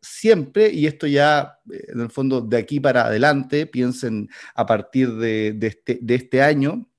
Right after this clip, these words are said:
en adelante, si es que no lo hacen así, consideren que ustedes tienen que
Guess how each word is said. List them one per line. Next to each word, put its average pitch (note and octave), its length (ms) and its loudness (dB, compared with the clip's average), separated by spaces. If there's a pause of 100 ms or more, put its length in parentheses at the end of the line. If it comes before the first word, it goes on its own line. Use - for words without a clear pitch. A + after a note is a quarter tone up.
(120)
en A2+ 140 -2
adelante, B2+ 520 0
si C#3 120 -6
es B2 60 -10
que A#2+ 100 -4
no A2 140 -2
lo A#2 120 2
hacen A2+ 260 -2
así, B2+ 320 -2 (1160)
consideren C#3+ 760 6
que G3 120 2
ustedes F#3 420 2
tienen F#3 300 -2
que F3+ 320 2